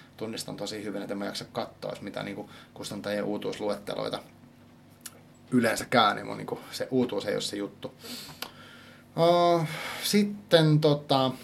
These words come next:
sitten mulla oli Elisa Heikura vieraana, kiitos Elisalle, juteltiin, ää, bisneskirjoista, eli tämmöisestä, niin kuin, ää, mikähän tää sit on, tietokirjan alalaji, missä on,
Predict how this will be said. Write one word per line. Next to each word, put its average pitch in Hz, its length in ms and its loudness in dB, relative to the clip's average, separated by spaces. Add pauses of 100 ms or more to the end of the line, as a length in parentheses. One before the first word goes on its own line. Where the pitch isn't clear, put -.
(320)
sitten 143 600 0
mulla 117 320 0
oli 117 140 4
Elisa 127 240 6
Heikura 170 420 8 (560)
vieraana, 139 300 10
kiitos 135 260 6
Elisalle, 147 500 8 (100)
juteltiin, 113 440 0 (320)
ää, 110 80 -8 (300)
bisneskirjoista, 143 1200 2 (380)
eli 110 120 -2
tämmöisestä, 113 380 -4
niin 107 140 -6
kuin, 107 220 -6 (720)
ää, 104 320 -4 (440)
mikähän 101 280 -10
tää 104 180 -6
sit 101 140 -16
on, 104 160 -12
tietokirjan 123 520 2
alalaji, 131 540 6
missä 110 260 -4
on, 107 200 -8